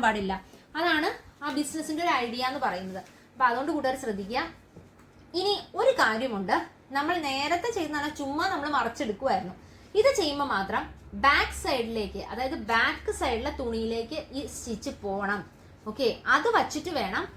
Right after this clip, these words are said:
ഇത് തിരിച്ചിടാനായിട്ട്. കണ്ടില്ലേ? ഓക്കെ, അതായത് ഇത് ഫ്രണ്ട് സൈഡ് ആണ്, ഇതാണ് ബാക്ക് സൈഡ്. അപ്പൊ നമ്മൾ ഈ സ്റ്റിച്ച് എടുക്കുമ്പോ ഇങ്ങനെയല്ല, ഇങ്ങോട്ട്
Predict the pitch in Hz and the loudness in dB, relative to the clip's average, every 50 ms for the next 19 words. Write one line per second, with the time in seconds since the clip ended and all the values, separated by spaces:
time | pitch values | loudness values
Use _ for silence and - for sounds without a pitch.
0 | - - - - - 208 202 285 285 - 349 349 330 - - 294 240 214 202 196 | -18 -18 -18 -12 -10 -4 -4 -4 0 0 0 0 0 0 2 2 2 2 2 0
1 | 185 180 170 175 - - - - - - - - - - - - - - - - | -4 -4 -6 -10 -12 -14 -16 -20 -20 -20 -20 -20 -20 -20 -20 -20 -20 -20 -20 -20
2 | - - - - - - - - - - - - - - - - - - - - | -20 -20 -20 -20 -20 -20 -20 -20 -20 -20 -20 -18 -18 -18 -20 -20 -20 -20 -20 -20
3 | - - - - 277 269 240 208 180 160 170 165 - - - - - - - - | -20 -20 -10 -6 -4 -2 -2 -2 -4 -4 -6 -8 -12 -14 -20 -20 -20 -20 -20 -20
4 | - - - - - - - - - 233 - - 339 415 - - - - - - | -20 -20 -20 -20 -20 -20 -20 -20 -20 -16 -10 -6 -6 -6 -6 -8 -16 -20 -20 -20
5 | - - - - - - - - 285 269 302 302 330 370 330 - 339 381 480 480 | -18 -18 -18 -18 -20 -20 -18 -10 -2 0 2 2 2 2 2 2 2 4 4 2
6 | - - 339 285 254 254 254 - 294 269 262 254 196 165 160 139 - - - - | 2 2 2 4 4 2 2 2 2 2 4 4 2 2 0 -4 -8 -12 -18 -16
7 | - - 339 339 403 349 262 269 339 285 226 202 185 196 - - - 240 214 196 | -6 -2 4 6 6 6 6 6 2 0 0 0 -2 -2 -6 -10 -8 -6 -4 -4
8 | 185 - - - - - _ _ - - 294 359 359 330 285 277 311 339 311 262 | -4 -6 -12 -16 -20 -20 _ _ -8 0 0 2 4 4 4 6 4 4 4 4
9 | 302 339 415 415 - - - - 302 277 - - - 392 392 - - 247 240 240 | 4 4 4 4 2 -6 -2 2 4 4 2 2 -2 0 0 2 4 4 6 4
10 | 285 - - 277 226 196 214 233 247 - - 269 262 285 311 349 370 359 269 208 | 4 2 4 2 4 6 6 4 4 2 0 2 4 4 6 6 6 6 6 6
11 | 202 226 262 285 - - - - - 285 302 311 320 302 269 240 220 | 8 8 6 6 4 -4 -18 -14 -6 -4 -2 2 4 4 6 6 4